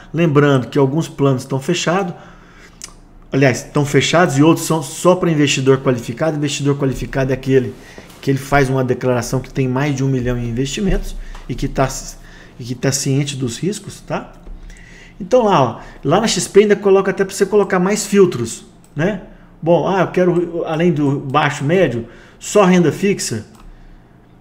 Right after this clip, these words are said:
Renda fixa pós, que é o menos arriscado, ou pré-inflação,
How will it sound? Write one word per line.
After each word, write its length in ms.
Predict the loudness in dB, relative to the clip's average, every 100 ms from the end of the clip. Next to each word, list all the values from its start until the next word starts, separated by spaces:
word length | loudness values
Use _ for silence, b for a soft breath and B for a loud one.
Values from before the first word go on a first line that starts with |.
| -4
Renda 280 | 2 4 4
fixa 460 | 4 0 0 -4
pós, 680 | -4 -4 4 6 6 2 -8 -6
que 80 |
é 40 | -2
o 40 |
menos 360 | 2 2 2 4
arriscado, 580 | 2 0 0 0 2 2
ou 60 |
pré-inflação, 1500 | 2 2 4 2 -4 -10 -8 -4 -4 -2 -4 0 -2 -2 -6